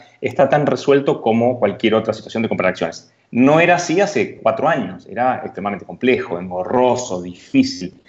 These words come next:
Entonces, hoy está mucho más fácil, el precio lo registra también. Hace cuatro años, quinientos dólares, doscientos dólares, lo que cotizaba un Bitcoin, hoy está a seis mil, siete mil dólares.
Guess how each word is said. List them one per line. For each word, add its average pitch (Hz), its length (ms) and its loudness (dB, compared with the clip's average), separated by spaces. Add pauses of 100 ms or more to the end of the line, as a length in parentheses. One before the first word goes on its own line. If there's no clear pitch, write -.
(140)
Entonces, 107 220 -2
hoy 123 120 6
está 131 140 0
mucho 120 200 0
más 117 100 0
fácil, 147 300 0
el 107 120 -4
precio 127 320 -4
lo 107 100 4
registra 95 640 -6
también. 87 320 -12
Hace - 200 -16
cuatro 113 320 2
años, 139 400 2 (320)
quinientos 98 380 -2
dólares, 117 340 4
doscientos 98 340 -8
dólares, 120 220 -2
lo 92 60 -8
que - 60 -12
cotizaba 90 320 -8
un 95 40 -4
Bitcoin, 98 240 -4
hoy 113 60 -2
está 113 140 0
a - 20 -10
seis 92 180 -6
mil, 104 220 0
siete - 200 -10
mil 95 120 -6
dólares. 113 360 2